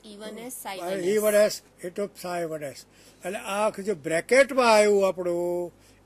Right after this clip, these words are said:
Speaker 2: એ આપણો એચ, હેમિલ્ટોનિયન ઓપરેટર થયો. અને એ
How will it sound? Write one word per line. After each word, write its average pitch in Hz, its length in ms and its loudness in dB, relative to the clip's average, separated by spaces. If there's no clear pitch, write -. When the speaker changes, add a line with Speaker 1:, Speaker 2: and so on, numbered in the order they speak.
Speaker 2:
એ 196 100 -6
આપણો 170 480 -6
એચ, 156 280 -8
હેમિલ્ટોનિયન 175 960 0
ઓપરેટર 151 540 -10
થયો. 127 240 -20
અને 165 120 -4
એ 202 640 4